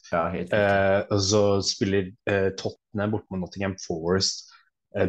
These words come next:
Speaker 2: Brentford blant annet har jo hjemmekamp mot Everton som ikke ser bra
Speaker 1: Alle
Speaker 2: ut.
Speaker 1: har gode kamper.
Speaker 2: Ja, så er det liksom sånn, man må se på laget sitt først da, og så
Speaker 1: Mm.
Speaker 2: hvis man har gode f-, fotballspillere som er gode,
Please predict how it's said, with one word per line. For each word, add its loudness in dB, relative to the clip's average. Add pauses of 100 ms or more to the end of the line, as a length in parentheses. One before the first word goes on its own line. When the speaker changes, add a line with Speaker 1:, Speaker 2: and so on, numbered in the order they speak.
Speaker 2:
Brentford 0
blant 0
annet 2
har 2
jo 4
hjemmekamp 0
mot -6
Everton -4
som 0
ikke -4
ser -2
bra 4
Speaker 1:
Alle 6
Speaker 2:
ut. 4
Speaker 1:
har 6
gode 8
kamper. 4 (180)
Speaker 2:
Ja, 6
så 2
er 6
det 4
liksom 2
sånn, 2
man 4
må 6 (160)
se -2
på -6
laget -2
sitt -8
først -4
da, 0
og 0
så 0 (160)
Speaker 1:
Mm. 2
Speaker 2:
hvis -6
man 0
har -2
gode -6
f-, -20 (240)
fotballspillere -4
som -6
er 0
gode, -2